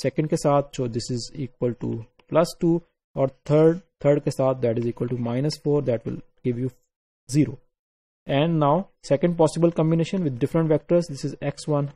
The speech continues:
x three, so this is equal to x one के x three के साथ करेंगे,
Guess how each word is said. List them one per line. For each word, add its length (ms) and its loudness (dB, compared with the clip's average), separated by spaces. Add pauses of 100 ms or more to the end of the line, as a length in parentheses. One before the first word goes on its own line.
x 300 -4
three, 180 -2 (440)
so 220 0
this 240 -4
is 120 -2
equal 360 0
to 60 2 (160)
x 180 -8
one 140 0
के 100 0
x 160 -10
three 120 0
के 60 -4
साथ 120 2
करेंगे, 280 2